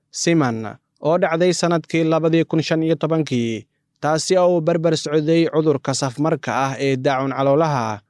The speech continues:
oo ka dilaacay meelo ka mid ah gobollada dalka.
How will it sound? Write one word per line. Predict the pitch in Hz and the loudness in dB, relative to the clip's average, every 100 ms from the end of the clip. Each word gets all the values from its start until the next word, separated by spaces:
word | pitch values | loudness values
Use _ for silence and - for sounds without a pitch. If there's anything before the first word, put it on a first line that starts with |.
| _ _ | _ _
oo | 165 170 | 0 0
ka | - | 0
dilaacay | 151 131 123 113 131 135 | 0 0 0 -2 0 0
meelo | 135 143 160 | 2 2 0
ka | 160 | 0
mid | 131 117 | -2 -2
ah | 135 131 | -2 -2
gobollada | 131 131 139 165 147 | -2 0 0 2 0
dalka. | 135 139 - 135 139 | 0 -2 -2 -2 -2